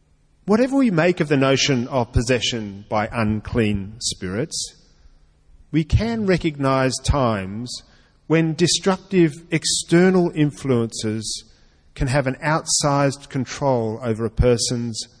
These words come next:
behavior. I can't help but think of the people involved in the Capitol riots in Washington on January sixth. Many of those who behaved aggressively and destructively have now found themselves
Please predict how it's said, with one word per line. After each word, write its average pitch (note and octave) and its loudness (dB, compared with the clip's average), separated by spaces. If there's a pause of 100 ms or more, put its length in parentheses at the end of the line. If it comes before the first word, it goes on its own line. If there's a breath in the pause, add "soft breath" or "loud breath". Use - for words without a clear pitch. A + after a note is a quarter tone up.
(160)
behavior. F#2 -10 (1300)
I C#3 -10
can't G#3+ 0
help F3 2
but C#3 -10
think D3+ 0
of A#2 0
the A2+ -2 (680 soft breath)
people D#3+ 0
involved C3 0
in A#2+ -2
the A#2 -2
Capitol C3 -2
riots G#2 0 (220)
in A#2 -4
Washington A#2 -2
on G2+ -6
January G#2 -2
sixth. - -6 (460 soft breath)
Many A3 4
of D#3+ 2
those D#3 4
who D#3+ 2
behaved C#3 0
aggressively D#3 2
and C#3+ 0
destructively B2 0 (420 soft breath)
have D3 -2
now F3 2
found E3+ -2
themselves D3+ -2